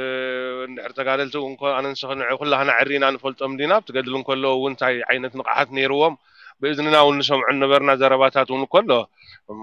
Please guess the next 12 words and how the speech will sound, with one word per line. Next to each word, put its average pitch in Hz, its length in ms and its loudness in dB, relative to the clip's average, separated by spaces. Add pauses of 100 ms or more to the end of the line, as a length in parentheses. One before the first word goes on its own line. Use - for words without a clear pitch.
ማሲ 98 320 -8 (220)
ንኣሽቶ 196 400 6
ከለና 160 320 6
ሲ፣ 151 120 2 (640)
እ፣ 131 100 -10 (200)
ንቤት 143 260 2
ትምህርቲ 175 200 -6
ሰውራ 185 260 6
ድቃለሱ 180 420 0
ዝነበሩ 175 420 2
ዝመስሎም 165 420 2
እውን 233 180 2